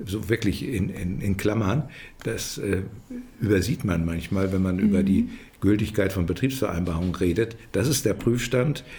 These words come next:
Speaker 1: der sich auch beim Betriebsübergang dann eröffnet und da muss man schon mal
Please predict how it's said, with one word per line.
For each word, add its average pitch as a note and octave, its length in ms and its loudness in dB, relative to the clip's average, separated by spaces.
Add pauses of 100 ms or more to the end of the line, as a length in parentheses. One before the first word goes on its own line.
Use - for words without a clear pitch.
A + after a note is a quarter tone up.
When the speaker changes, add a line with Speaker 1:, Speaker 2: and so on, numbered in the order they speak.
(140)
Speaker 1:
der G2+ 160 4
sich G2+ 240 -2
auch G2 100 -2
beim F#2 220 2
Betriebsübergang F2+ 800 0
dann F2 240 0 (200)
eröffnet G#2 640 0
und F2 180 0
da F2+ 40 0
muss G2 200 0
man F#2 180 0
schon F2 220 0
mal F#2 200 2